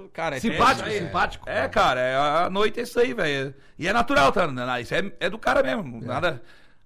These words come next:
Speaker 3: Tem música que às vezes eu não canto, fico só mandando um abraço, cara.
Speaker 2: <laughs>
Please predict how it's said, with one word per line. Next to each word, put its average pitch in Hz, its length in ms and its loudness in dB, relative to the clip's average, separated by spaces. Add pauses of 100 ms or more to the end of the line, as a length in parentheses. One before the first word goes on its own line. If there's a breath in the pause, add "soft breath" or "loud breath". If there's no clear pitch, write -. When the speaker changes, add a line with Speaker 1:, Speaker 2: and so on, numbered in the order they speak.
Speaker 3:
Tem 190 100 -2
música 190 280 -4
que 202 60 -2
às 160 80 -2
vezes 202 160 0
eu 202 60 -4
não 196 120 -6
canto, 180 240 -4
fico 190 120 -10
só 190 120 -4
mandando 233 280 -2
um 240 40 2
abraço, 208 340 -2
cara. - 260 -16
Speaker 2:
<laughs> - 20 -20